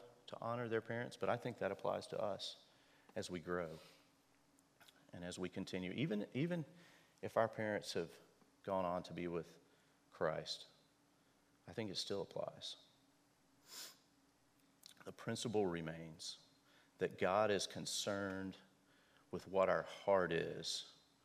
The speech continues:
toward our parents and with our, what, what our heart is toward our children. Clinical psychologist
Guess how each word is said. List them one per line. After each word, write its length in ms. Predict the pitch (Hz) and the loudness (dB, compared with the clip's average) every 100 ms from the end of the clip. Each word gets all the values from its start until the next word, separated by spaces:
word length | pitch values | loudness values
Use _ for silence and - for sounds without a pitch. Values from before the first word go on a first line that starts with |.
| - - - | -20 -20 -20
toward 200 | - 95 | -2 4
our 100 | 82 | 4
parents 640 | - 87 80 80 - - - - - - - - _ _ - - - - | 4 0 0 -2 -4 -8 -8 -14 -20 -20 -20 -20 _ _ -20 -20 -20 -10
and 100 | 87 | -2
with 180 | 92 92 | 2 4
our, 100 | 92 | 4
what, 380 | 92 98 101 | 6 4 8
what 100 | 107 | 10
our 140 | 90 82 - | 10 8 6
heart 280 | 104 98 87 | 10 10 8
is 480 | 82 82 82 - - - - _ _ _ - | 4 2 -2 -8 -10 -20 -20 _ _ _ -12
toward 240 | - 95 | 0 2
our 100 | 85 | 2
children. 480 | - 90 80 - 76 - - - _ _ _ _ _ _ _ _ _ _ _ _ _ - - - - - - _ _ _ _ _ _ _ _ - - _ _ _ _ _ _ _ _ _ _ _ _ _ _ _ _ - - | 2 -2 -2 -4 -10 -12 -20 -20 _ _ _ _ _ _ _ _ _ _ _ _ _ -20 -20 -16 -16 -16 -20 _ _ _ _ _ _ _ _ -20 -20 _ _ _ _ _ _ _ _ _ _ _ _ _ _ _ _ -20 -14
Clinical 420 | - 110 104 98 | -2 0 4 4
psychologist 1000 | - 98 95 101 95 92 92 92 - | 6 4 6 8 8 8 4 2 0